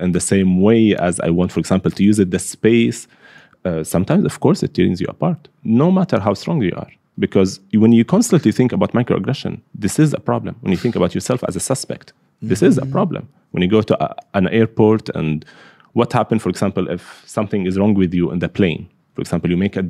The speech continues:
Speaker 1: weird sound with your phone or something, people would get afraid of you. Of you.
Speaker 2: <laughs>
Speaker 1: You just think about all of these things constantly. For,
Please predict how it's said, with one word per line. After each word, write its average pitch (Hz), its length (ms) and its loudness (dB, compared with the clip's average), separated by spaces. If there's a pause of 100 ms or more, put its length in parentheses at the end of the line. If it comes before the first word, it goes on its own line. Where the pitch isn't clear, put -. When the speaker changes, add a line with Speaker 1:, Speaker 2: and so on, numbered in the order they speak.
Speaker 1:
weird 101 320 2
sound - 640 -4
with 82 160 -4
your 85 120 0
phone 92 380 -2
or - 80 -8
something, - 320 -8
people 92 240 -2
would 87 160 -2
get 92 160 2
afraid 95 240 0
of - 100 -12
you. 90 260 0
Of - 200 -14
you. 98 260 0 (160)
Speaker 2:
<laughs> - 160 -20
Speaker 1:
You 110 80 -2
just 170 220 2
think 185 160 4
about 127 220 2
all 143 160 2
of 127 100 0
these 110 160 2
things 131 280 0
constantly. 160 600 -4 (240)
For, 92 180 2